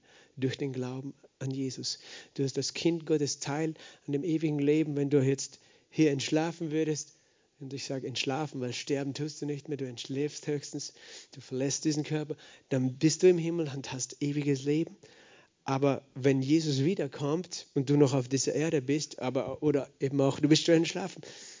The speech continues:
egal, jeder von uns, der an Jesus glaubt, wird auch einen neuen Körper, ein ewiges Leben bekommen.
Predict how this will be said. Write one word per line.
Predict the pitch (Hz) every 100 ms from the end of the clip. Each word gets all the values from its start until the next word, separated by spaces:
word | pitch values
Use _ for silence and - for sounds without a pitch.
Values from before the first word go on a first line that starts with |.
| - -
egal, | 120 151 165 - 147
jeder | 135 135 175 175
von | 190 170
uns, | 156 135
der | - 135
an |
Jesus | 139 135 135
glaubt, | 143 139
wird | 139
auch | 139 135
einen | 135 135 139
neuen | 139 147
Körper, | - 185 170
ein | 139 139
ewiges | 143 143 143 127
Leben | 143 143 143
bekommen. | 139 - - 151 127